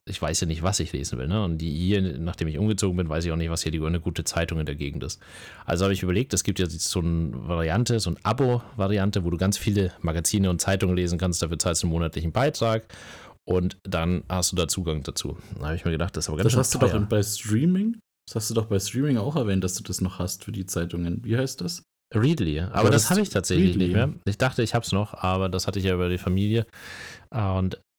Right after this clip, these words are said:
Speaker 1: die haben das aufgekündigt. Deswegen, ich hab das gar nicht mehr. Da muss ich jetzt korrigieren. Zu dem damaligen Zeitpunkt war mein Wissensstand noch, dass ich das hab. Hab ich nicht mehr. Readly ist das.
Speaker 2: Mhm.
Speaker 1: Aber
Speaker 2: Aber hast du es jetzt wieder geholt?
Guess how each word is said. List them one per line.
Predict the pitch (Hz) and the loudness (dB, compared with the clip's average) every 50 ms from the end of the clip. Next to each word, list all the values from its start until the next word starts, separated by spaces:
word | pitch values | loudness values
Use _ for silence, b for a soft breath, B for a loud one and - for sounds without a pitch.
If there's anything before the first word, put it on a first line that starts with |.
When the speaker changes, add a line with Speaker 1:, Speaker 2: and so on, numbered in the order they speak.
| _ - | _ -4
Speaker 1:
die | 104 98 98 101 - 196 196 | 0 0 2 2 2 2 2
haben | 190 185 190 | 2 2 2
das | 90 90 | 0 0
aufgekündigt. | 82 87 87 - - - - - 76 78 82 - - | 0 -2 -2 -4 -10 -6 -4 -2 -2 -2 -4 -4 -4
Deswegen, | 90 92 117 139 139 | -2 0 2 2 2
ich | 123 - | 2 2
hab | - 143 - | 2 0 0
das | - - - | -2 -4 0
gar | - 82 | 0 0
nicht | 82 92 92 - | 0 0 0 0
mehr. | 110 120 123 120 | 0 0 0 0
Da | 107 98 | 2 2
muss | 131 165 | 2 4
ich | 190 180 | 4 2
jetzt | 160 - | 2 0
korrigieren. | - - 117 113 104 107 92 85 82 85 - - - | 0 0 0 2 2 2 2 0 0 -4 -8 -4 -2
Zu | 110 | 0
dem | 104 110 120 | 2 2 2
damaligen | 113 120 117 131 135 120 113 | 2 2 2 2 2 0 -2
Zeitpunkt | 107 - 117 113 - - 113 101 | 0 0 0 0 0 0 -2 -2
war | 98 95 95 | 0 0 0
mein | 104 101 95 | 2 2 0
Wissensstand | 98 95 - 101 - - 98 90 | 0 0 0 -2 0 0 0 2
noch, | 92 92 | 2 0
dass | - 90 90 90 | 0 0 0 0
ich | 90 82 | 0 -2
das | - - - - | -4 -6 -6 -4
hab. | 76 78 - - - _ _ - | -4 -4 -6 -10 -18 _ _ -4
Hab | - 104 92 | 0 2 2
ich | 90 82 | 2 2
nicht | 82 78 78 | 0 -2 -4
mehr. | 82 - _ _ _ _ B B B B B B B B | -6 -8 _ _ _ _ B B B B B B B B
Readly | - 107 110 101 95 87 | 2 4 4 4 4 2
ist | 80 78 - - | 0 -2 -4 -8
das. | - - - - - _ - - | -12 -12 -12 -14 -16 _ -14 -4
Speaker 2:
Mhm. | - 104 95 - 98 95 110 127 b b b b b b b b b b _ _ _ - | -2 -2 -2 0 0 0 0 -2 b b b b b b b b b b _ _ _ -2
Speaker 1:
Aber | 113 120 131 135 | 2 4 6 6
Speaker 2:
Aber | 117 | 6
hast | 127 139 135 - | 4 2 2 0
du | 139 | -2
es | 117 - | 2 2
jetzt | 127 113 107 - | 2 2 2 2
wieder | 107 107 95 | 2 2 2
geholt? | 95 95 92 101 110 147 226 262 | 2 0 2 2 2 2 2 0